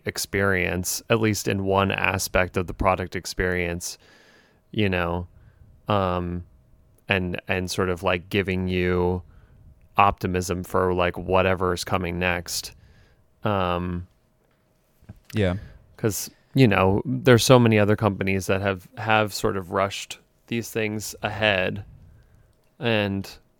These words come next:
Speaker 1: I mean, I think you need a mixture of both kinds of companies, 'cause sometimes you can get sort of, like, happy accidents or, or whatever, like, that push to, to get something out there. The developers can reveal something that you didn't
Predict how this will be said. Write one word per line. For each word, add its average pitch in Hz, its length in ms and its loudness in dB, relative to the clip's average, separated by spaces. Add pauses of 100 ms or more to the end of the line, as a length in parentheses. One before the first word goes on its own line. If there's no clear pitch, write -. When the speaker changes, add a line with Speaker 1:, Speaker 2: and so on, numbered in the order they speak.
(100)
Speaker 1:
I 127 80 2
mean, 139 120 4
I 127 80 4
think 147 240 -4
you 117 60 -2
need 107 220 0
a 95 60 -2
mixture 98 480 -4
of 87 180 -8
both 92 520 -2 (100)
kinds 95 360 -4
of 90 120 -12
companies, 95 840 -6 (600)
'cause - 280 -6 (160)
sometimes 110 580 0
you 104 80 -4
can 101 240 -4
get 98 320 2 (140)
sort 101 260 0
of, 92 100 0
like, 90 360 -2 (1040)
happy 107 420 4
accidents 95 720 -2
or, 95 440 2 (100)
or 110 260 0
whatever, 98 560 0
like, 92 320 -2
that 98 300 -4
push - 340 4
to, 101 140 -4 (240)
to 104 160 -2
get 95 240 -2
something 98 400 -4
out 98 240 2
there. 92 580 2 (140)
The 104 160 0
developers 95 680 2
can 104 200 -6
reveal 95 400 -2
something 98 460 -2
that 92 140 -2
you 101 140 -4
didn't 95 400 -4